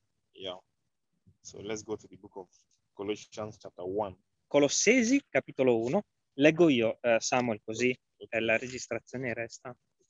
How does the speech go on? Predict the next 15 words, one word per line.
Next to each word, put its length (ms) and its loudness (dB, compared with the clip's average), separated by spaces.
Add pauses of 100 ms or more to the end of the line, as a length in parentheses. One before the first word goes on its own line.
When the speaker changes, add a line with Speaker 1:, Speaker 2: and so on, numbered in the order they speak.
Speaker 2:
in 140 -6
italiano. 720 -6 (680)
Speaker 1:
Ok. 160 -20 (960)
Speaker 2:
Colossesi 520 0
uno. 360 2 (1800)
Speaker 1:
Mm, 300 -20
starting 480 -10
from, 260 -14 (1500)
eh, 480 -6
verse 260 -6
nine 400 -4 (480)
Speaker 2:
Dal 180 2
versetto 460 -2
nove 420 2 (1000)
Speaker 1:
to 400 -12